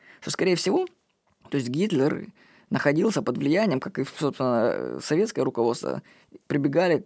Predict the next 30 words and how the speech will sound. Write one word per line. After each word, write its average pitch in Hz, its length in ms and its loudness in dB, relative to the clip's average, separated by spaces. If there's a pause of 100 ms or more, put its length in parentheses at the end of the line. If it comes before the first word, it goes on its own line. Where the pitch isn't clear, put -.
к - 80 -20 (100)
использованию 151 720 0
психоделиков. 120 920 0 (340)
И 127 60 0
это 156 160 4
была 151 340 8
не 147 220 0
война, 220 260 2
не 196 120 2
только 214 220 0
война, 147 260 4
битва 135 340 0
народов, 123 480 0
это - 160 -2
был 151 240 0
битва 135 340 0
эгрегоров, 123 800 0 (420)
битва 147 300 0
каких-то 147 300 -4
потусторонних - 760 -2
сил. - 320 -12 (800)
Так 165 160 4
что - 180 -4 (120)
легализация 180 720 6
психоделиков 180 720 0
может 165 260 2
впустить 175 380 -4
в 156 40 2
наш 151 220 0
мир 202 260 2